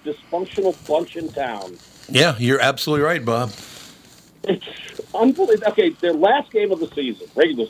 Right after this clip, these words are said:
Speaker 1: season, they did win. They play the, uh, they get to play against L A tomorrow,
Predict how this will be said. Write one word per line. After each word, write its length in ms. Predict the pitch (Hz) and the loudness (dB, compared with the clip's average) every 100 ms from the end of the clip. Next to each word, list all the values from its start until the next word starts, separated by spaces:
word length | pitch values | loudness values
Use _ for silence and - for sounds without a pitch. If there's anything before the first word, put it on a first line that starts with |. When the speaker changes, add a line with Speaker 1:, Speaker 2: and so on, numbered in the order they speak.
| - | -6
Speaker 1:
season, 320 | 104 92 120 - _ - - - | -8 -8 -14 -16 _ -20 -6 4
they 120 | 175 | 4
did 200 | 208 285 | 6 4
win. 360 | 302 311 240 - _ _ _ _ _ _ | 4 4 2 -4 _ _ _ _ _ _
They 160 | 151 180 | -6 -6
play 460 | - 185 220 247 | -2 2 2 2
the, 340 | 214 240 226 220 | -4 -6 0 2
uh, 320 | 214 214 202 _ _ | 4 2 -2 _ _
they 80 | 160 | -2
get 140 | 190 220 | 0 0
to 60 | |
play 320 | - 208 208 | -4 -2 2
against 280 | 202 190 185 - | 2 0 -6 -4
L 260 | 180 233 220 | 2 4 4
A 320 | 208 208 226 _ _ _ _ | 4 0 -6 _ _ _ _
tomorrow, 640 | - 220 220 175 165 160 202 | -2 0 2 2 4 2 0